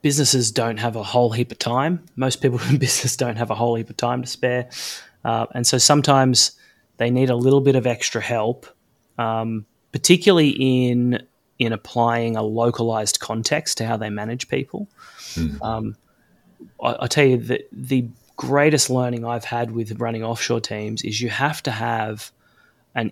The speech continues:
Speaker 1: in-country counterpart. Um, like, and I give the example all the time. I worked for a company years ago, and apologies in advance to all of my American friends, nothing against you,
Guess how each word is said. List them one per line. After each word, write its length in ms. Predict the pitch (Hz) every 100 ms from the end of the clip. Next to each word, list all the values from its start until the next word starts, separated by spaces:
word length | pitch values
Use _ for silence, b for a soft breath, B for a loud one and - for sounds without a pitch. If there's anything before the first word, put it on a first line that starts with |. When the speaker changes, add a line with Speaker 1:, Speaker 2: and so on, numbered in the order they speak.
| -
Speaker 1:
in-country 840 | 127 131 123 123 120 - 113 107 -
counterpart. 720 | 113 113 123 - 135 170 - _ _ _ _ _ _ -
Um, 360 | 113 113 113 - _ _ _ _ _ _ _ _ _
like, 200 | - 117
and 100 | 123
I 80 | 131
give 200 | 131 120
the 100 | 123
example 440 | 117 120 113 107 107
all 100 | 104
the 100 | 95
time. 400 | 104 92 - - _ b b -
I 80 | 135
worked 240 | 143 131
for 160 | - 113
a 20 |
company 360 | 120 107 110
years 300 | 107 110 110
ago, 360 | 107 110 107 107 - _ _ _ _ _ -
and 300 | 127 113 110
apologies 540 | 107 - 123 117 113 113
in 120 | 110
advance 420 | 101 110 107 -
to 120 | -
all 120 | 107 107
of 100 | 104
my 120 | 104
American 420 | 104 120 117 117
friends, 380 | - 120 113 113
nothing 300 | 113 110 104
against 380 | 104 113 - 120
you, 160 | 117